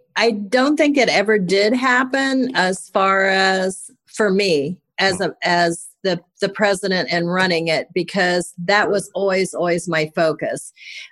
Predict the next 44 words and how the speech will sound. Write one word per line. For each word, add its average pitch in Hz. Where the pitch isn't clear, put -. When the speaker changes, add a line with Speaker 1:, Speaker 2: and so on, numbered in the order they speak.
Speaker 1:
I 185
can't 240
really 220
say 202
for 185
my, 160
um, 156
my 165
dad 175
or 175
my 156
brother, 202
but 202
I 226
could 254
see 311
maybe 269
my 220
brother 202
struggling 208
with 202
that 190
more 180
as 190
he 220
was 208
growing 190
the 180
business 185
in 180
what 175
I 170
wanna 175
call 165
phase 175
two. 190
You 214
know, 226
it's 220
very 233
hard 214
sometimes, 180
and 180
I 214